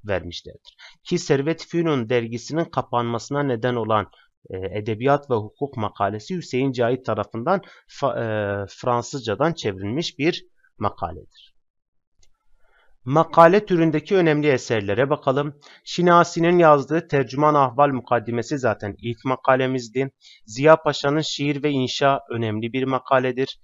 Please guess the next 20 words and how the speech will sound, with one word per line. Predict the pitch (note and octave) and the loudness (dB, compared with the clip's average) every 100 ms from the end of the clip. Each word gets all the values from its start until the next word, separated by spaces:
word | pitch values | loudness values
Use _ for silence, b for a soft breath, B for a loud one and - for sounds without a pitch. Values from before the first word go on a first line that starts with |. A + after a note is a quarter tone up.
| b b - | b b 0
Namık | B2 C#3 D3+ - | 4 4 4 -2
Kemal'in | D3 C#3+ C#3 D3 | 0 2 2 0
Renan | C#3 C3 C3+ C#3 | 0 0 2 2
Müdafaenamesi, | C#3+ C3 C#3+ C#3 D3 C#3+ C#3+ C#3+ - C#3+ C#3+ _ - - _ _ | 0 0 2 2 -2 -4 -4 -6 -6 -6 -6 _ -20 -20 _ _
Ömer | B2+ B2+ C#3 | -2 0 0
Seyfettin'in | - C#3+ C#3 C#3 C3+ C#3 C#3+ C3+ | 0 -2 0 -2 -2 -2 -2 0
Yeni | A#2 B2 C3+ | 0 0 -2
Lisan | C3 - C#3+ | -4 -4 -4
ki | - C#3 - | -6 -10 -8
Türk | C#3+ C#3 | -8 -4
Edebiyatı'nın | D3 B2+ A#2 A#2 A2+ G#2+ B2 B2+ A#2 | -2 -2 -2 0 0 -2 -4 -4 0
belki | C3 B2+ B2 | -2 -2 -6
de | G#2 - | -8 -6
en | - C3 | -4 -2
önemli | C3 G#2+ G2 F#2+ | -2 -2 -6 -6
makalesidir. | G2 B2 C3 B2+ B2+ - C#3 A#2+ | -6 -2 0 0 -2 -6 -8 -4
Genç | B2 B2 | -4 -4
Kalemler | - A#2+ A2+ A2 G#2 | -4 -2 -2 -4 -4
dergisinde | G2+ G2+ F2+ - G#2 | -6 -10 -14 -12 -6
yayınlanmıştır | A2 A#2+ C3+ C3+ C3+ B2+ - D3 | -4 -4 -2 -2 -4 -6 -6 -8